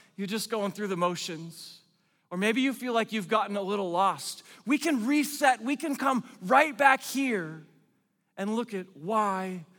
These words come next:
God made us. You know, one of the things that we've done with the Bible, with Genesis chapter one and two especially, is we've turned it into a science book. We've made the mistake of believing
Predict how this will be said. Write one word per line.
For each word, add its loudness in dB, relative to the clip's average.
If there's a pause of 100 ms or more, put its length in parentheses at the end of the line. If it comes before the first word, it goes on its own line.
(200)
God -4 (280)
made 0
us. -10 (1000)
You -2
know, 2
one 2
of 2
the -2
things -2
that -4
we've -2
done 0
with -8
the -8
Bible, 0
with -8 (800)
Genesis -2
chapter -2 (220)
one 2
and -4
two -2
especially, -4 (800)
is 2
we've 2
turned -2
it -6
into -4
a -4
science -8
book. -18 (760)
We've 2
made 4
the -2
mistake 0
of -2
believing 0